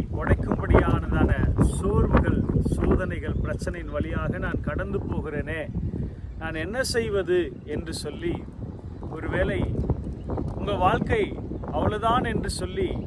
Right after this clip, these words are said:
நீங்கள் நினைத்து கொண்டிருக்கலாம். இனிமேல் ஒரு உயர்வு இருக்குமா?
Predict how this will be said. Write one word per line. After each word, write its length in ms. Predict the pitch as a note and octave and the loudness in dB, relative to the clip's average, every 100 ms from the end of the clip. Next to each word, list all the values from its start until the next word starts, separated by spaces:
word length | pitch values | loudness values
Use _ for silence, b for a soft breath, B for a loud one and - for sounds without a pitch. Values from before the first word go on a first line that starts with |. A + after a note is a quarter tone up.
| - - - | -8 -6 -6
நீங்கள் 380 | - D#3+ - - - | -6 -2 0 0 0
நினைத்து 400 | D#3 E3 - - | -2 -2 0 0
கொண்டிருக்கலாம். 840 | - F3 D#3+ - D3 C3+ - - - - - | -2 -4 -4 -2 -2 -2 -2 -2 0 4 4
இனிமேல் 460 | - - A#3 C4 | 4 2 2 2
ஒரு 220 | A#3+ G#3+ | 2 0
உயர்வு 400 | E3+ F#3+ A3 A3 | 2 4 4 6
இருக்குமா? 580 | F#3+ F#3 G3+ F#3 F3 D#3 | 2 2 0 2 2 0